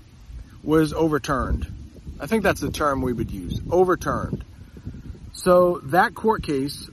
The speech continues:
Roe v. Wade, happened in nineteen seventy-three, I think. It was the early to mid seventies. I'm not sure.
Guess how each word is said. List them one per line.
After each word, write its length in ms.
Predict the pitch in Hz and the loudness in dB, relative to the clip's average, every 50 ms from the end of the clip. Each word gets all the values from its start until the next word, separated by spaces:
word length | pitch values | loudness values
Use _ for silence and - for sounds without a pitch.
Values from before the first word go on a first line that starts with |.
| - - | -14 -8
Roe 260 | 127 139 156 165 165 | -2 0 2 2 4
v. 200 | 147 156 151 151 | 4 6 6 6
Wade, 500 | 147 143 135 127 120 120 131 143 165 - - - - - - - - - - - - - - - - - - | 6 4 2 0 0 0 -2 -2 -4 -6 -10 -10 -10 -10 -10 -10 -12 -12 -14 -14 -14 -14 -16 -18 -18 -16 -2
happened 460 | - 160 180 196 175 208 208 202 196 185 | 2 4 6 6 6 4 2 4 4 4
in 380 | 185 180 175 170 160 151 143 | 4 4 2 0 0 -2 0
nineteen 580 | 147 156 170 196 196 - - 233 233 226 220 190 | 0 0 0 0 -2 -2 -2 0 0 0 0 -2
seventy-three, 1200 | - - - - - - 196 196 202 214 208 190 175 139 - - - - 139 143 170 254 285 269 | -4 -8 -12 -8 -4 -2 0 0 0 0 0 0 -2 -2 -4 -8 -10 -8 -2 0 2 2 2 0
I 140 | - - 101 | -2 -4 -8
think. 500 | - - - - - 208 180 123 - - - - - - - - - - - 120 | -12 -14 -8 -4 -2 0 0 -2 -4 -8 -14 -20 -20 -20 -20 -20 -20 -18 -8 2
It 80 | 156 175 | 6 6
was 140 | 185 175 | 6 6
the 260 | 147 185 180 147 127 - - - - | 6 4 4 4 2 -2 -8 -8 -2
early 400 | - 190 220 262 262 247 226 196 - | 2 4 6 6 6 6 4 2 0
to 140 | - 175 | -2 -2
mid 260 | 170 165 170 160 131 - | 0 2 2 2 0 0
seventies. 640 | - 160 147 135 123 117 90 87 - - - - - - - - - - - - - - | 0 0 0 0 0 -2 -4 -8 -10 -10 -12 -12 -12 -10 -8 -8 -6 -6 -8 -8 -8 -6
I'm 100 | - 131 | -4 0
not 220 | 151 170 175 165 - | 4 4 4 4 2
sure. 420 | - - 147 123 117 117 113 113 | 0 -2 -2 0 0 0 0 -2